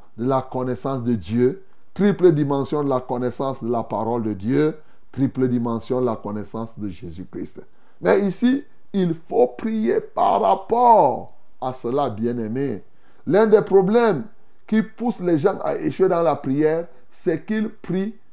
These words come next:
dans l'ignorance. Non. Quand tu pries, pour que cela soit efficace, il faut connaître. On vient prier avec la connaissance que nous avons de la parole de Dieu. C'est là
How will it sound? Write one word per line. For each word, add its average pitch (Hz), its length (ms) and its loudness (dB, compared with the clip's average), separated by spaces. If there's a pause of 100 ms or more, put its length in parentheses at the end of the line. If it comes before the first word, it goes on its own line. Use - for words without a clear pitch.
(100)
dans 143 240 -2
l'ignorance. 143 1000 0 (240)
Non. 151 580 6 (340)
Quand 233 300 2
tu 214 200 -2
pries, 185 440 -2 (280)
pour 143 180 -6
que 214 120 6
cela 170 240 4
soit 180 220 -2
efficace, 143 600 -4 (260)
il 170 80 -4
faut 165 280 -2 (120)
connaître. 151 640 0
On 180 140 0
vient 156 260 -2
prier 135 600 -2 (280)
avec 120 300 -4
la 131 280 -4 (100)
connaissance 143 680 -4
que 147 100 -4
nous 135 240 -4
avons 117 380 -2 (200)
de 120 100 -2
la 120 220 -2 (140)
parole 120 480 2
de 107 100 -8
Dieu. 85 340 -12 (420)
C'est 143 80 0
là 165 380 0